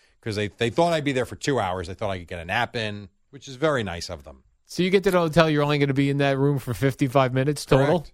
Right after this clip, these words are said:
Speaker 1: Yeah.
Speaker 2: Wow.
Speaker 1: And I said to him, you know, "My timing's wrong. If you wanna get back there." And they said, "No, you, if you take a min-, twenty minute nap, you have to take a shower."
Speaker 2: That's
Speaker 1: Like,
Speaker 2: nice.
Speaker 1: "Thank you. Very much appreciated." So, but point is,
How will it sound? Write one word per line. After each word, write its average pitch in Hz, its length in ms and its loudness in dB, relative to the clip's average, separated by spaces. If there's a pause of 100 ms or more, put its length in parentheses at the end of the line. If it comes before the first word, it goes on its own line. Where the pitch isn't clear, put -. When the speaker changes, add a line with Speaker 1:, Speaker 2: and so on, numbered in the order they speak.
Speaker 1:
Yeah. 120 240 -4 (100)
Speaker 2:
Wow. 120 400 0
Speaker 1:
And 139 140 0
I 143 160 0
said 190 220 0
to 160 100 -2
him, 107 280 -4 (280)
you 131 100 -10
know, 110 320 -4
"My 110 140 -2
timing's 147 440 -2
wrong. 131 200 -2
If 107 60 -10
you 120 40 -8
wanna 110 120 -6
get 117 100 -6
back 113 160 -4
there." 127 100 -10
And 127 80 -10
they 120 60 -12
said, 139 160 -14
"No, 196 260 -2
you, 180 140 -4
if 180 120 -6
you 165 60 -10
take 156 200 -6
a 151 40 -6 (100)
min-, 131 140 -8
twenty 139 240 -8
minute 131 220 -4
nap, 110 240 -2
you 107 60 -8
have 98 100 -8
to 98 40 -18
take 101 160 -14
a 92 40 -12
shower." 98 580 -4 (340)
Speaker 2:
That's - 160 -6
Speaker 1:
Like, 113 200 -2
Speaker 2:
nice. - 200 -10
Speaker 1:
"Thank 139 320 0
you. 90 80 -16
Very 110 200 -2
much 113 160 -6
appreciated." 87 580 -14
So, 113 380 -2 (500)
but 139 260 0
point 160 280 0
is, 113 240 -2